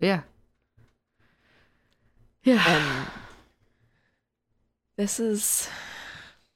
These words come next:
Speaker 2: fucked. This is really fucked.
Speaker 1: This is really fucked. And, um,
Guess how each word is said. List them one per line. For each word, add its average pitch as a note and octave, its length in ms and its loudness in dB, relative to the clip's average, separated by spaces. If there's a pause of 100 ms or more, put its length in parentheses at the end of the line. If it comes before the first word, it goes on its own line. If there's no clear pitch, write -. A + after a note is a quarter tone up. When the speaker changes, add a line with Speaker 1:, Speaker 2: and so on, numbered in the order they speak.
(280)
Speaker 2:
fucked. - 480 -10 (320)
This E3 160 -4
is F#3 120 -8
really E3+ 200 -4
fucked. - 380 -8
Speaker 1:
This G3+ 140 -2
is G3 160 -2
really G#3 160 2
fucked. - 480 -4 (160)
And, D#3+ 600 2 (360)
um, D3+ 480 2